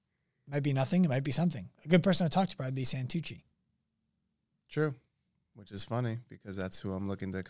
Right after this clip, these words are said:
Speaker 2: maybe partner this up with.
Speaker 1: That would be cool.
Speaker 2: So, yeah.
Speaker 1: So, like, is, would he be I'll let, I'll let you guys figure that out.
Speaker 2: <laughs>
Speaker 1: <clears throat> Um, how,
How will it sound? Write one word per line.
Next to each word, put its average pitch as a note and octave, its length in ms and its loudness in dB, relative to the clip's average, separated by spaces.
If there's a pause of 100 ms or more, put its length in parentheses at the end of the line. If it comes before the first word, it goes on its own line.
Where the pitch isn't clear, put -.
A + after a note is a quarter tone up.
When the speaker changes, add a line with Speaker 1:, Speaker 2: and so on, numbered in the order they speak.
Speaker 2:
maybe F#2 260 -4
partner F#2 360 -8
this F2+ 200 -2
up F#2 160 -8
with. F2+ 180 -10 (880)
Speaker 1:
That B2+ 120 -2
would D#3+ 100 4
be D3+ 100 2
cool. B2 260 -4
Speaker 2:
So, F#2 180 -4 (180)
yeah. F#2+ 180 -4 (220)
Speaker 1:
So, E3 180 2
like, D#3 160 0
is, D3+ 200 -2
would E3 120 4
he E3+ 140 8
be D#3+ 400 2 (720)
I'll D#3 60 4
let, D3+ 200 0
I'll D#3 100 2
let D#3 180 2
you D#3 60 0
guys C#3 140 -2
figure C#3+ 180 4
that A#2+ 460 8 (140)
out. B2 140 8
Speaker 2:
<laughs> - 180 -8 (460)
Speaker 1:
<clears throat> A3+ 340 10
Um, D3+ 380 4 (1200)
how, - 300 10